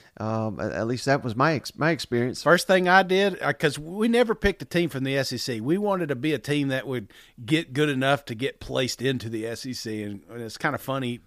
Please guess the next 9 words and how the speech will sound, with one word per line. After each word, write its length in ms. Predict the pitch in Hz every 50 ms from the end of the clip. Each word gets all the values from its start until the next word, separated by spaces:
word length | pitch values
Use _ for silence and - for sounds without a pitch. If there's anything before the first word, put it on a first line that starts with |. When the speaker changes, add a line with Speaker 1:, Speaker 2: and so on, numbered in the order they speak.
| _ _ _ - - 107
Speaker 2:
years 320 | 135 147 156 147 131 104 120
later, 320 | 127 135 151 139 131 120
we're 100 | 113 120
doing 220 | 120 123 131 123 123
expansion 600 | 113 - - - 135 135 139 147 131 - 117 117
and 180 | 113 110 110 110
adding 380 | 117 123 131 139 135 120 110 -
teams. 400 | - 123 151 165 147 123 113 104
But, 300 | 101 107 117 120 113